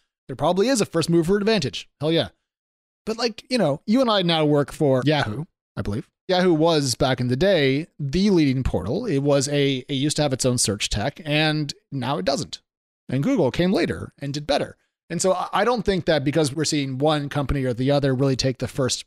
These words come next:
push at this, we've seen the end game. You know, we haven't gotten to the point in which the solution has been kind of sorted out. And I don't think that's gonna happen for some time. That's why I'm kind of on this incremental thing. Like, I think this happens slowly.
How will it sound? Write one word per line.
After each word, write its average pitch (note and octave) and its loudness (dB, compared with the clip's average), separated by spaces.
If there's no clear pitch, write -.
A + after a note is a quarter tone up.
push - 2
at C3 -4
this, C3 -2
we've C3 -4
seen C3+ -2
the C#3 -4
end D3+ 0
game. G#2 -4
You B2+ -2
know, B2+ -2
we C#3+ 0
haven't D#3+ 0
gotten C#3 -2
to A#2+ -12
the C3 -10
point C3+ -6
in C3 -6
which B2+ -6
the C3+ -2
solution D3 0
has A#2+ -6
been C#3 -4
kind C#3 -2
of C3 -6
sorted F3 2
out. F3 0
And D3+ 0
I D#3 2
don't D#3 2
think D#3 -2
that's C#3 -2
gonna D3 0
happen C3+ -2
for A#2+ -6
some A2+ -2
time. C3 -2
That's B3 -2
why B3 0
I'm G3+ 0
kind F#3+ -2
of G3+ -4
on A3 0
this F#3 2
incremental E3 2
thing. B2+ 0
Like, C#3 -4
I D3 -2
think G#3+ 0
this G#3 -2
happens D#3+ -4
slowly. C#3 0